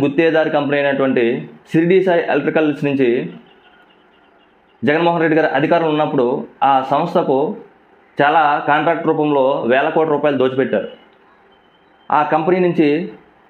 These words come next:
స్మార్ట్ మీటర్లు కానివ్వండి, రకరకాల ఎలక్ట్రికల్ సంబంధించిన కాంట్రాక్ట్లు ఇచ్చి కొనుగోలు చేశారు. ఇవి ఎలాగ వృధాగా పడున్నాయో ఒకసారి చూడండి.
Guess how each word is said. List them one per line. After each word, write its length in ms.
స్మార్ట్ 440
మీటర్లు 320
కానివ్వండి, 400
రకరకాల 580
ఎలక్ట్రికల్ 440
సంబంధించిన 580
కాంట్రాక్ట్లు 500
ఇచ్చి 180
కొనుగోలు 360
చేశారు. 280
ఇవి 180
ఎలాగ 200
వృధాగా 380
పడున్నాయో 360
ఒకసారి 280
చూడండి. 300